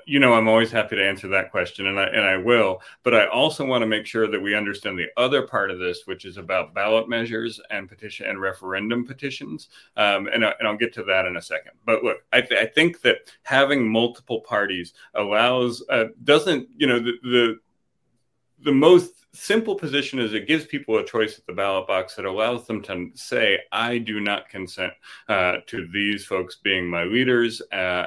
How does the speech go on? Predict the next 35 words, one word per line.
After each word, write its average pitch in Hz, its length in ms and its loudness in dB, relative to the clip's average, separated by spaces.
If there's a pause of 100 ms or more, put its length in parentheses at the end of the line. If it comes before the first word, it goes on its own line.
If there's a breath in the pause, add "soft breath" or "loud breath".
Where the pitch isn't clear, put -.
and 95 460 -4
I'm 95 180 -4
going 101 200 -6
to 87 140 -8
choose 143 640 0 (220 loud breath)
to 123 80 -6
vote 131 240 0
for 123 120 -4
somebody 107 400 -2
else." 95 380 -6
Now, 120 300 -2
that 120 180 2
isn't 117 200 -2
a 87 60 -6
symbolic 101 680 -2
act, 151 300 0 (100)
but - 160 -4
the 113 80 -4
symbolism 131 680 -2
that 104 140 -6
goes 110 240 2
behind 127 380 -2
it 98 100 -6
says 101 240 -6
that 104 180 -12
there 127 240 2
are 107 200 0
people 123 380 -4
in 98 140 -4
the 90 120 -2
city 139 420 -8 (240 soft breath)
who 120 140 0
don't 110 340 0
want, 101 300 -2 (260 soft breath)
uh, 98 160 2